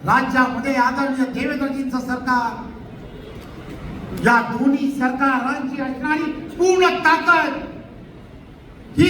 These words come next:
तुमच्या पाठीशी जर उभी करायची असेल तर या महानगरपालिकेला महायुतीच्या ताब्यात देणं हेच गरजेचं आहे आणि ते तुम्हाला करायचं आहे.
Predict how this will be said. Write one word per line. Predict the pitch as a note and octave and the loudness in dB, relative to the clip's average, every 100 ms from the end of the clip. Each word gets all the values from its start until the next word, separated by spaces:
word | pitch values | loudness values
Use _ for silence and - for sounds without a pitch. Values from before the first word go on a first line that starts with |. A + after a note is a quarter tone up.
| F4+ | 4
तुमच्या | F4 D#4 E4 D4 - | 0 4 4 4 4
पाठीशी | E4 F4+ F4 F4 E4+ | 4 4 -2 -2 -2
जर | E4+ D#4 | -2 -2
उभी | D#4+ | -2
करायची | E4 E4 E4 E4 D#4 D#4+ | 0 2 2 2 -2 -2
असेल | D4 D4+ D#4 F#4 F4+ - - - - - - - - - - - - - | -2 -2 -2 -4 -6 -10 -14 -18 -20 -20 -20 -18 -18 -18 -16 -14 -14 -4
तर | A#3 A3+ F#3+ | 0 2 4
या | G#3+ C4 C4 B3+ | 6 6 4 4
महानगरपालिकेला | A#3+ C4 C4 B3 B3+ B3 A#3+ A#3+ A#3+ A#3 A#3+ A#3+ B3 D4 D#4+ - - - - - - - - - - - F3 | 4 4 4 2 0 -2 0 0 0 -2 0 4 4 4 0 -4 -10 -14 -14 -16 -14 -14 -16 -16 -16 -6 4
महायुतीच्या | A#3 A#3+ D4 C#4 C4 C#4 C4+ C4+ C4 C4 | 6 8 6 4 2 2 2 4 2 4
ताब्यात | B3 C4 B3+ B3+ B3+ | 4 4 4 2 2
देणं | A#3+ A#3 C#4+ F4+ F4+ - - - | -2 0 4 4 2 -4 -10 -6
हेच | - C#4+ F4 - D4+ | 4 4 4 2 2
गरजेचं | D4+ C#4+ C#4 C4+ | 2 2 2 4
आहे | B3+ A#3+ A3 C4 E4+ F5+ - - | 4 4 2 0 -2 -4 -8 -6
आणि | A3+ A#3 | -6 -6
ते | A3+ A#3 | -4 -4
तुम्हाला | A#3 A3 A3 C4 C4+ | -2 -2 2 2 2
करायचं | - F#3+ F#3 - | -2 -4 -4 -6
आहे. | - | -8